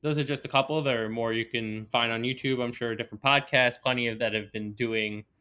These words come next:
specifically Black Lives Matter things. Some people and organizations to follow,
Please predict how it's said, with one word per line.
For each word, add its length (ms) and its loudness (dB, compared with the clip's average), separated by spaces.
specifically 1160 2
Black 240 2
Lives 200 2
Matter 220 4
things. 420 2
Some 180 -2
people 280 0
and 80 4
organizations 760 2
to 60 -10
follow, 600 4